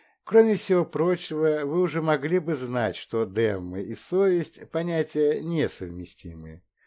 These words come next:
Но исключительно ради вас я и в самом деле оставлю этого юношу в покое,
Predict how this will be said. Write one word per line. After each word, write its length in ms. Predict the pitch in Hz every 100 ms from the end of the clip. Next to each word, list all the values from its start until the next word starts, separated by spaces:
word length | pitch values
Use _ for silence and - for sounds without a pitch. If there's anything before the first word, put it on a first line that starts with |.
| _ _ - - _
Но 240 | 175 214 214
исключительно 960 | 202 185 - 196 - 226 196 190 175 151
ради 340 | 147 127 113
вас 400 | 110 117 107 -
я 460 | 82 117 151 147 - _ -
и 80 |
в 80 | 175
самом 400 | - 151 139 117
деле 320 | 113 147 143
оставлю 640 | 147 143 - 156 123 98 92
этого 260 | 92 101
юношу 480 | 104 113 127 117 -
в 80 | -
покое, 640 | - 127 - 87 85 85